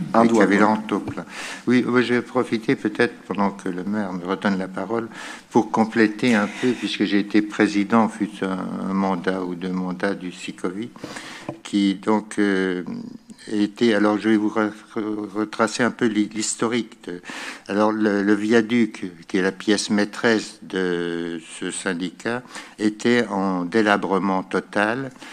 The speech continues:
Speaker 2: et il menaçait même d'é-, d'écroulement, il devenait dangereux. Et donc l'État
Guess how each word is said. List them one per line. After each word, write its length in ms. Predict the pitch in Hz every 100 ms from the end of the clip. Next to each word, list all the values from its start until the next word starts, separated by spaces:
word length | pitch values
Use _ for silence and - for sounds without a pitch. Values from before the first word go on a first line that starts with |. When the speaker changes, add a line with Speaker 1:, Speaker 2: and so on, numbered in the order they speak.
| - - -
Speaker 2:
et 300 | 110 117 117 110
il 100 | 98
menaçait 680 | 98 95 95 - - 117
même 480 | 107 101 113 113 92
d'é-, 280 | 87 98 95
d'écroulement, 540 | 98 98 95 92 104
il 80 | 110
devenait 360 | 101 90 107 101
dangereux. 520 | 101 95 95 82 73 - - - - - - -
Et 260 | 120 117 113 -
donc 320 | 110 110 107
l'État 580 | 113 110 - 110 98